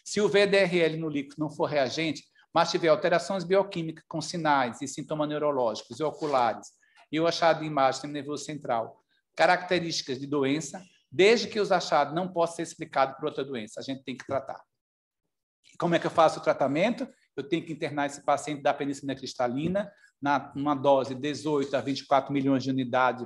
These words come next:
por dia, E V em dose de três a quatro milhões de unidades a cada quatro horas, ou infusão contínua.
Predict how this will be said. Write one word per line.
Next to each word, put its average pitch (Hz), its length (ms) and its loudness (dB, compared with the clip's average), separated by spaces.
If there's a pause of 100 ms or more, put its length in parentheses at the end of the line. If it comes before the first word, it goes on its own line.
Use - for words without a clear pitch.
(140)
por 127 160 -8
dia, 131 500 -2 (380)
E 147 140 2
V 160 420 0
em 170 180 -4
dose 147 460 6
de 135 120 -6
três 185 440 2
a 165 80 2
quatro 147 340 0
milhões 139 320 -2
de 135 80 -6
unidades 131 340 2
a - 40 -8
cada 127 200 -2
quatro 143 300 0
horas, 190 460 6 (300)
ou 196 340 4
infusão 170 400 -2
contínua. 143 520 -6